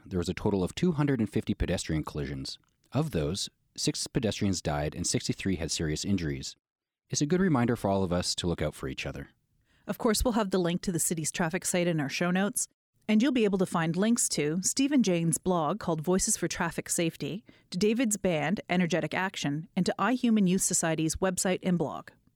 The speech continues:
Speaker 2: So in the interview, I asked Steve Finkelman what his fund has done so far, but that really wasn't the right question, because their fund was so recently established it hasn't yet begun to grant.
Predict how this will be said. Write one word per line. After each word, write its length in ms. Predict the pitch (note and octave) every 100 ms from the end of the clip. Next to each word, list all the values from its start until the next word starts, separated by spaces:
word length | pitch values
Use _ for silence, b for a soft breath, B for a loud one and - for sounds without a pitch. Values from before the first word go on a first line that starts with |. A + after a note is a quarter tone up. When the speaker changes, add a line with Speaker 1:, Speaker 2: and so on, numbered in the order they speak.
| _ _ _
Speaker 2:
So 320 | - B3+ A#3
in 180 | A#3+ E4+ F4+
the 100 | B3+
interview, 400 | A#3+ G3 E3+ E3+
I 140 | E3+
asked 220 | G3 B3+
Steve 220 | - A#3
Finkelman 420 | - G3 E3 C#3 D3+
what 160 | D#3+
his 140 | E3+ -
fund 220 | G3+ G3
has 140 | E3+
done 180 | E3 D#3
so 160 | D#3 D3+
far, 380 | - D3+ C3+
but 160 | C#3 F3
that 180 | G3 -
really 260 | A3+ C#4
wasn't 300 | B3+ G#3+ F#3
the 80 | E3+
right 180 | D#3+ D#3
question, 540 | - D3 - - - B B B B
because 220 | A#3 A3
their 100 | A#3+
fund 380 | - C#4+ E4+ E3+
was 220 | F#3+ F#3+
so 240 | - C#4+ D#4
recently 420 | B3 A#3+ A#3+ F3+
established 560 | E3 F3+ D#3 D3 D3
it 80 | -
hasn't 300 | F3+ G#3+ A#3
yet 180 | G3 F3
begun 280 | E3+ D#3+ D3+
to 80 | D#3
grant. 400 | C#3 C#3 -